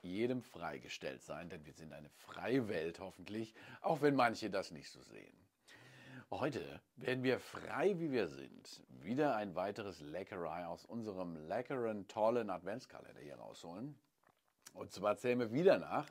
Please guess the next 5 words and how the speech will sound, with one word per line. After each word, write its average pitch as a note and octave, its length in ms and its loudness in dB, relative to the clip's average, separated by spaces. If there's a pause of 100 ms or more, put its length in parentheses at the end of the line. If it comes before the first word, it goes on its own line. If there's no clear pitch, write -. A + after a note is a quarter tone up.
Eins, - 200 -12 (2250)
zwei, G#3+ 840 12 (2250)
drei. F#2+ 260 4 (960)
Heieiei. F2 540 4 (420)
Weihnachtsvornießer. - 3000 4